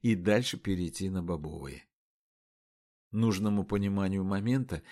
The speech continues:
и более активному отклику поспособствовал Богумил – жрец Сварога, со своими единомышленниками. Его учитель и наставник Ведомир ушёл с лехом и даже не заболел. Не то что не помер, как ожидал Рус.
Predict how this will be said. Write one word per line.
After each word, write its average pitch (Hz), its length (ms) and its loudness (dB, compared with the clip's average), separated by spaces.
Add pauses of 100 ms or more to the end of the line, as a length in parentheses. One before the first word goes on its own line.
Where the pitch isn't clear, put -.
(180)
и 123 100 2
более 98 460 4
активному 95 720 -2
отклику 117 520 -2
поспособствовал 95 1040 -4
Богумил – 92 680 0 (360)
жрец 87 440 -4
Сварога, 92 600 -4 (180)
со - 180 -2
своими 98 480 0
единомышленниками. 87 1300 -4 (720)
Его 123 380 4
учитель 127 580 0
и 120 80 0
наставник 110 680 -2
Ведомир 104 600 0
ушёл 107 400 0
с - 140 -6
лехом 123 440 0
и 101 40 0
даже 120 340 0
не 117 140 0
заболел. 104 640 -2 (280)
Не 143 180 -2
то 135 180 2
что 123 200 -2
не 131 140 2
помер, 85 440 -2
как - 240 -6
ожидал 87 460 -2
Рус. - 320 -8